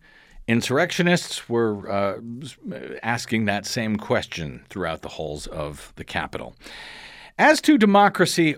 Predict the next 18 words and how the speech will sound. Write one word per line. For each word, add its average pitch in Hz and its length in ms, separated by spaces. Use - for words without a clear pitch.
overseas, 170 800
well, 202 380
as 170 260
noted, 160 300
we 196 80
had 151 220
two 175 160
major 151 520
elections 139 540
over 135 100
the 131 100
weekend 139 480
without 156 720
violence 120 760
so 107 240
far, 117 440
thankfully. 110 600
Let's - 260